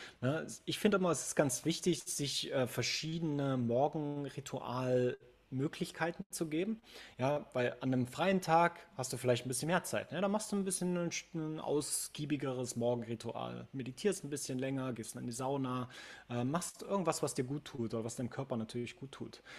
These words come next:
Und wenn du aber die Zeit nicht hast, wenn du viel am Reisen bist, wenn du vielleicht viele Termine hast und so weiter, dann hab halt so eine Mikroroutine von dieser Morgenroutine. Ja, so dass du sagst, okay, ich, äh, meditiere nur für eine Minute. Ich, ich, ich meditiere jetzt oder ich beobachte meinen Atem für eine Minute.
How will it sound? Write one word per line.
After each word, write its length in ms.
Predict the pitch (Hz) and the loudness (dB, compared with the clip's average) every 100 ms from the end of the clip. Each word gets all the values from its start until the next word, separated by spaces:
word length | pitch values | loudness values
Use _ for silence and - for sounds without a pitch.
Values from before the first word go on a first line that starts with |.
| - - - - - | -14 -14 -16 -10 0
Und 280 | 131 123 - | 2 2 -6
wenn 260 | 131 135 208 | 0 4 6
du 100 | 190 | 6
aber 580 | 139 - 147 143 - - | 6 6 8 8 4 -4
die 100 | 135 | -4
Zeit 320 | - 127 113 | 2 4 4
nicht 260 | 160 - 143 | 2 0 0
hast, 320 | 101 - - | -2 -4 -8
wenn 80 | 120 | -2
du 60 | 120 | -2
viel 200 | - 117 | 0 -2
am 100 | 110 | -2
Reisen 480 | 110 117 139 143 117 | -4 0 2 2 0
bist, 240 | 107 - | -2 -4
wenn 120 | 117 113 | -4 -4
du 60 | |
vielleicht 300 | - 113 - | -4 -6 -6
viele 180 | - 120 | -6 -6
Termine 380 | 113 113 160 123 | -2 -2 -2 -4
hast 200 | 107 - | -6 -8
und 80 | 110 | -10
so 80 | 101 107 | -8 -4
weiter, 260 | 120 151 | -2 0
dann 200 | 135 123 | 2 2
hab 140 | 143 - | 4 2
halt 120 | 170 | 2
so 80 | 165 | 2
eine 160 | 156 | 2
Mikroroutine 960 | 151 202 - - 139 120 123 - 135 120 | 4 4 6 6 6 6 0 0 -2 -2
von 220 | - 120 | -2 -2
dieser 200 | 117 117 | -2 -4
Morgenroutine. 760 | 110 113 110 107 110 - 120 113 - - - - - | -4 -4 -6 -10 -12 -12 -12 -14 -18 -20 -20 -12 -4
Ja, 260 | 135 160 | -2 -2
so 140 | 143 135 | 0 2
dass 180 | 135 | 2
du 100 | 143 127 - | 0 -4 -4
sagst, 300 | - 139 139 | -2 -2 -2
okay, 300 | 135 160 - | -2 0 0
ich, 380 | 143 - - - | -4 -4 -4 -4
äh, 320 | 135 131 131 127 - | -2 -2 -2 -6 -8
meditiere 640 | 131 123 135 - - 214 | -4 -2 -2 -6 -2 2
nur 100 | 247 | 2
für 100 | - | 2
eine 100 | 240 | 4
Minute. 500 | 233 220 262 - 104 - _ | 4 4 2 0 -6 -6 _
Ich, 280 | 127 - 226 | -10 -8 -10
ich, 240 | - - | -12 -12
ich 200 | - - | -10 -6
meditiere 440 | 165 165 170 214 214 | -4 -4 -2 0 0
jetzt 140 | - | 0
oder 160 | 147 143 | 0 0
ich 180 | - - | -2 -4
beobachte 480 | 151 156 180 - | -4 0 0 0
meinen 160 | 165 147 | -4 -4
Atem 320 | 147 165 151 | -4 -4 -4
für 160 | - 147 | -4 -4
eine 80 | 143 | -4
Minute. 520 | 139 156 180 - | -4 -2 -4 -4